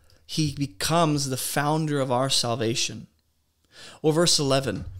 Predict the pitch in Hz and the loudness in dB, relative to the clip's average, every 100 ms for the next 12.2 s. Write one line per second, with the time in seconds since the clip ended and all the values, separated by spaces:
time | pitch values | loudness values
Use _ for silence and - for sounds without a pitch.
0 | - - - - - 202 196 175 139 165 | -18 -20 -20 -10 -2 2 4 4 2 2
1 | 180 175 156 131 135 139 143 165 - 139 | 0 -2 0 0 0 0 0 0 0 0
2 | 120 - 180 208 131 104 104 139 135 143 | 2 2 0 -2 -2 0 2 0 -2 -4
3 | 151 - 220 - - - - - - - | -2 -2 -2 -6 -4 -6 -8 -20 -20 -20
4 | _ - 160 - 208 175 156 196 175 160 | _ -8 -4 -2 0 0 0 0 0 0
5 | 135 - 185 175 139 139 - _ _ - | 2 2 2 0 -2 -4 -12 _ _ -14
6 | - 143 135 123 120 123 107 80 - - | -6 -4 -2 -2 0 -2 -2 -6 -8 -10
7 | _ _ _ _ _ _ _ _ _ _ | _ _ _ _ _ _ _ _ _ _
8 | _ _ _ - - 180 165 - 156 - | _ _ _ -6 0 2 2 -2 -4 -6
9 | 208 254 - 139 131 135 170 156 - - | -4 -4 -6 -10 -4 -2 2 0 0 -4
10 | - - _ _ - 135 120 143 165 160 | -6 -10 _ _ -6 0 2 2 2 4
11 | 139 117 127 156 139 127 - _ _ 170 | 2 2 0 0 0 -2 -8 _ _ -4
12 | 190 | -4